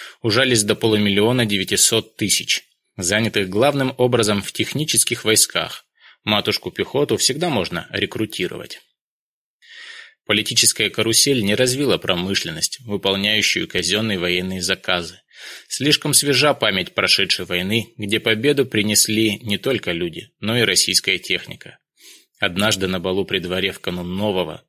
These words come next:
тысяча девятьсот девятнадцатого года, генерал Врангель,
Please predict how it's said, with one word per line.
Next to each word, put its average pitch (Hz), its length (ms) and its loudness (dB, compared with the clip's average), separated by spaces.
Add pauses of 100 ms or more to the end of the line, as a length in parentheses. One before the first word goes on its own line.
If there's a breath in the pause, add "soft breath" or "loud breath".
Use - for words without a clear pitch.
тысяча 107 380 0
девятьсот 92 380 0
девятнадцатого 90 680 -2
года, 101 420 2 (400 loud breath)
генерал 147 460 4
Врангель, 110 580 2